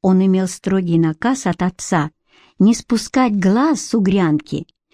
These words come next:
и выполнял его со всей ответственностью. При этом он почти с ней не разговаривал и не улыбался.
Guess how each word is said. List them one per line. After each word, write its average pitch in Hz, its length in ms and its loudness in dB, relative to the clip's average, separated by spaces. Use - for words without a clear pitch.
и 208 120 4
выполнял 214 580 2
его 220 280 0
со 190 200 -2
всей 240 280 -2
ответственностью. 175 1080 -2
При 143 140 2
этом 202 240 2
он 185 100 2
почти 185 380 -2
с - 100 -6
ней 220 140 4
не 233 140 2
разговаривал 220 720 -2
и 147 120 4
не 180 140 4
улыбался. 190 640 -2